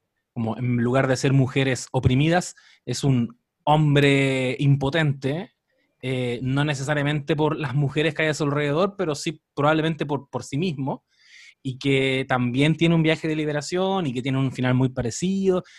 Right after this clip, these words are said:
y así, eh, cuantas otras. Y también quería decirte que me dio mucha risa, porque mientras estaba ahí comentando todo lo que generó, que me parece impactante, como que haya sido controversial, yo tenía la sensación de que era una película sobre dos amigas.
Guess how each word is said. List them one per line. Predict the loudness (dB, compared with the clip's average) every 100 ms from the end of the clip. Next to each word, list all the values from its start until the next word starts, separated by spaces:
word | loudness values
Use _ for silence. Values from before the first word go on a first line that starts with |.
| -12
y | -8
así, | -6 -4 -4 -4 _
eh, | -8 -6
cuantas | -2 -2 -2 -6
otras. | -4 -6 -10 _ _ _ _ _ _ _
Y | -6
también | -2 0 0
quería | 0 0 2
decirte | 0 0 -6 -4 -4
que | 0
me | 0
dio | 0 0
mucha | 0 0
risa, | -2 0 -2
porque | 0
mientras | 0 -2 -4
estaba | -2 -2
ahí |
comentando | 0 -2 0 0 0 -2
todo | 0 0
lo | 0
que | -2
generó, | -4 -4 -2 -4 -4
que | -6
me | -4
parece | -4 -4
impactante, | -4 -6 _ -4 -4 -4 -6 -8 _ _ _ _ -16
como | -6 2 4 4 2 -2
que | -2
haya | 0 0
sido | 0 0
controversial, | 0 0 0 -4 -2 -4 -4 _ _ -16
yo | 0 4
tenía | 6 4
la |
sensación | 2 0 0 0
de | 0
que | 2
era | 2
una | 2
película | 2 0 0 -2 -2 _ _ _ _ _
sobre | -8 2 6 6
dos | 6
amigas. | 6 4 2 -8 -18